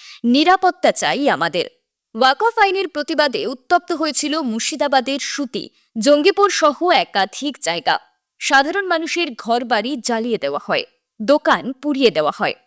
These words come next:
খোলা আকাশের নিচে রাত কাটাচ্ছেন প্রচুর মানুষ। তবে পয়লা বৈশাখের আগে থেকেই পরিস্থিতি ধীরে ধীরে শান্ত হয়, কিন্তু এলাকার মহিলাদের আতঙ্ক কাটছে না। আর কয়েকদিন পর বিএসএফ চলে যাবে, তখন কি হবে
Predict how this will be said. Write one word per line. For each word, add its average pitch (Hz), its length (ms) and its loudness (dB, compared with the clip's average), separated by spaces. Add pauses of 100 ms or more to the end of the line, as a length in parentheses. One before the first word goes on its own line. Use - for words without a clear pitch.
(220)
খোলা 330 340 4
আকাশের 359 420 -2
নিচে 277 340 -6
রাত 208 280 -2
কাটাচ্ছেন 262 540 -2
প্রচুর 277 460 -4
মানুষ। 143 420 -6 (320)
তবে 277 180 4
পয়লা 302 320 4
বৈশাখের 427 420 -2
আগে 320 240 2
থেকেই 330 360 -4
পরিস্থিতি 262 720 -2 (100)
ধীরে 311 320 -4
ধীরে 285 300 -4
শান্ত 151 360 -4
হয়, 151 220 -4 (380)
কিন্তু 302 240 0
এলাকার 381 420 2
মহিলাদের 349 480 0 (180)
আতঙ্ক 294 400 -4
কাটছে 277 400 -4
না। 143 140 -6 (380)
আর 254 160 4
কয়েকদিন 285 400 2 (100)
পর 415 220 4
বিএসএফ 320 500 -2
চলে 175 240 -2
যাবে, 160 280 -4 (280)
তখন 320 340 0
কি 330 180 -2
হবে 262 400 0